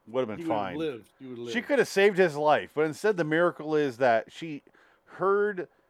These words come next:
Speaker 1: everyone around her who didn't actually talk to her, and she heard the stewardess going like,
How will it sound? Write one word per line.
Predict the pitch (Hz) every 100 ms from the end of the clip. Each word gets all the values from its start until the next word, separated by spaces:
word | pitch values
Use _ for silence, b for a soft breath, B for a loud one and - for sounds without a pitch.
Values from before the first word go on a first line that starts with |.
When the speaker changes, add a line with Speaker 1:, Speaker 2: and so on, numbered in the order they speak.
| _ _ -
Speaker 1:
everyone | 151 156 175 160
around | 156 143 139 139 131
her | 135 131 127 _ _ 113
who | 117
didn't | 127 143
actually | 135 120 120
talk | 123 110 -
to | 110
her, | 107
and | 98 92
she | 135
heard | 120 147
the | 120
stewardess | - 131 117
going | - 110 107
like, | 98 95